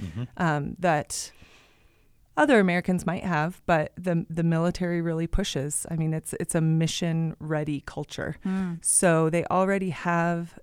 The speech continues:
Speaker 2: the, um, value of putting the mission first and making sacrifices for the mission.
Speaker 3: Hmm.
Speaker 2: So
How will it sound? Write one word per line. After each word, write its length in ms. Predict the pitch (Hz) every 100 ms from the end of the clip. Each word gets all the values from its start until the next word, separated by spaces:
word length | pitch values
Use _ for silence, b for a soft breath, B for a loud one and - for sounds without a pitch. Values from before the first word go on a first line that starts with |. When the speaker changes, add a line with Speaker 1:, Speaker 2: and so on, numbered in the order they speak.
| _
Speaker 2:
the, 520 | 160 170 156 151 151 156
um, 340 | 160 151 147 151
value 720 | 156 165 180 175 156 170 214 B B B B
of 220 | 175 -
putting 280 | 180 165 170
the 80 | 156
mission 420 | 151 - 175 170
first 460 | - 156 208 -
and 120 | 160 151
making 300 | 156 151 151
sacrifices 800 | 147 147 165 - 170 - 165
for 120 | - 156
the 100 | 143
mission. 460 | 165 - 208 233
Speaker 3:
Hmm. 200 | 220 175 165 B B
Speaker 2:
So 580 | - - 208 180 175 175